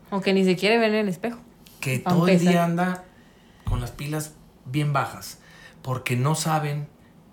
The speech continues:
Speaker 2: explotar esa imagen, esa autoimagen, no saben amarse propiamente, no
Speaker 1: Ujú.
Speaker 2: saben, eh, eh, apapacharse. Eh, eh, lógicamente todo esto se va buscando para que en el programa lleguemos un momento a que todo este control interno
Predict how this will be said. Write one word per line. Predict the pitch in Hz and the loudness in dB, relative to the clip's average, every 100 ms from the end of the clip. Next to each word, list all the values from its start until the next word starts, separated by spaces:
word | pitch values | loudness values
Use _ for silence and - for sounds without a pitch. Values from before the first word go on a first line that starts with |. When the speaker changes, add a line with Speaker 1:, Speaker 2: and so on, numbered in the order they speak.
| - | -12
Speaker 2:
explotar | 127 - 127 120 135 | -10 -8 -6 -6 -6
esa | 143 139 147 | -6 -6 -6
imagen, | 139 143 - 107 | -4 -6 -8 -10
esa | 113 143 | -8 -8
autoimagen, | 139 - 110 123 127 117 | -10 -8 -8 -8 -8 -10
no | 123 | -10
saben | 131 147 | -8 -6
amarse | 120 117 139 147 | -4 -4 -4 -6
propiamente, | - 131 131 117 120 131 185 | -10 -10 -8 -8 -8 -6 -2
no | 180 | 2
Speaker 1:
Ujú. | |
Speaker 2:
saben, | 180 180 143 - - - - | 2 2 0 -2 -14 -18 -6
eh, | 135 131 | -2 -2
eh, | 131 131 | 0 0
apapacharse. | 127 123 123 117 110 131 143 - 107 | 0 -2 -4 -6 -4 -4 -4 -4 -8
Eh, | 101 - - - | -10 -16 -16 -10
eh, | 135 - 135 131 | -8 -8 -8 -2
lógicamente | 147 147 185 147 139 143 165 | 2 4 4 0 0 -4 -4
todo | - 156 156 | 0 4 6
esto | 147 147 147 | 4 2 -2
se | 123 | -2
va | |
buscando | 127 139 - 135 143 147 | -2 -4 -4 -4 -4 -4
para | 127 117 | -6 -6
que | - 107 92 - - - - | -6 -6 -8 -14 -20 -20 -16
en | 110 | -8
el | 110 104 | -6 -4
programa | 110 123 147 123 117 - - - | -4 0 2 2 -2 -8 -20 -6
lleguemos | 123 120 143 151 | -2 0 -2 -2
un | 160 | 0
momento | 160 151 151 123 | 0 0 -2 -4
a | |
que | - | -4
todo | 113 - 175 190 | -8 -2 -2 0
este | 190 185 190 185 | -2 -4 -6 -8
control | - 143 143 156 | -8 -6 -4 -4
interno | 160 151 131 139 | -2 -2 0 -2